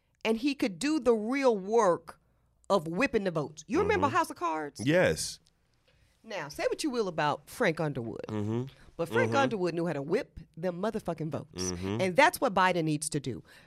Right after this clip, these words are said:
Speaker 1: If you wanna ch-, pass some real legislative change that's going to live up to the so-called campaign and inaugural day promise that Biden did make to Black America. He
Speaker 2: Yes.
Speaker 1: said, "I owe y'all.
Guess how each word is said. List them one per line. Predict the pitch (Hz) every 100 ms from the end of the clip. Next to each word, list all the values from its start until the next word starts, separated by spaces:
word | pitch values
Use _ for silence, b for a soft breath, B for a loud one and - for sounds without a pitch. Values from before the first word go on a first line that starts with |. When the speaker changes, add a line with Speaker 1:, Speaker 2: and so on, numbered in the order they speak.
| B
Speaker 1:
If | 170
you | 190 508
wanna | 508 440
ch-, | - -
pass | - 262 220 -
some | 196 160 170
real | 254 285 285
legislative | 240 240 226 220 220 208 196 185
change | - 175 156 151
that's | 160 156
going | 190 180 170
to | - 165
live | 156 233 233
up | 220 -
to | 208
the | 165 156
so-called | - 226 233 233 208 196
campaign | - 214 208 - 208 196 190 180
and | 226 330 403
inaugural | 285 294 302 277 262
day | 233 220
promise | 208 247 240 226 185
that | 160
Biden | 151 190 240 220 170
did | 208 302 214
make | 185 277 175 - -
to | - 269
Black | 180 214 226
America. | 180 185 208 160 113
He | 92
Speaker 2:
Yes. | 95 85 127
Speaker 1:
said, | - 165
"I | 135 127
owe | 190 254
y'all. | 294 294 285 277 277